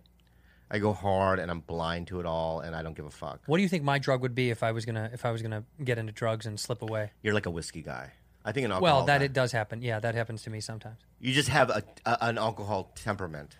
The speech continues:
Speaker 2: Mm-hmm.
Speaker 1: You know, um,
Speaker 2: So no
Speaker 1: I don't
Speaker 2: drugs.
Speaker 1: see you as a meth guy.
Speaker 2: No.
Speaker 1: Yeah, I don't see you as a pothead. Do you smoke pot?
Speaker 2: I did for years, and I don't think I do anymore. I've ta-, I talked about that.
Speaker 1: Did your
Speaker 2: Uh,
Speaker 1: wife smoke pot?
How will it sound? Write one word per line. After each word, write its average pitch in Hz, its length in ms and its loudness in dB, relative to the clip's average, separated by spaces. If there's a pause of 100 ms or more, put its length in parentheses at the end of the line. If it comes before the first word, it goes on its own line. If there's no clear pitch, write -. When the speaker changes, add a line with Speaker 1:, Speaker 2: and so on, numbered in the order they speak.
(220)
Speaker 2:
Mm-hmm. 135 340 4 (420)
Speaker 1:
You 101 80 -6
know, 90 380 -2
um, 95 140 4
Speaker 2:
So 175 140 8
no 160 120 8
Speaker 1:
I 170 40 10
don't 165 120 8
Speaker 2:
drugs. 165 160 8
Speaker 1:
see 160 80 4
you 151 140 6
as 123 100 4
a 110 60 4
meth 98 380 2
guy. 92 460 2
Speaker 2:
No. 127 440 0 (180)
Speaker 1:
Yeah, 101 260 2
I 104 80 4
don't 120 180 0
see - 180 -4
you 107 280 2
as 95 440 0
a 92 80 -4
pothead. 92 580 -4 (280)
Do - 920 -12
you 160 40 2
smoke 165 240 0
pot? 185 260 0 (240)
Speaker 2:
I 214 40 8
did 247 180 6
for 151 140 4
years, 160 880 8
and 165 100 4
I 165 60 6
don't 196 100 4
think 196 140 0
I 190 80 4
do 202 180 2
anymore. 123 460 0 (100)
I've 135 80 -4
ta-, 170 140 0
I 156 80 4
talked 170 260 0
about 165 140 0
that. 139 200 2 (200)
Speaker 1:
Did 135 180 0
your 127 80 8
Speaker 2:
Uh, 120 40 8
Speaker 1:
wife 120 140 8
smoke 143 220 -2
pot? 151 240 -4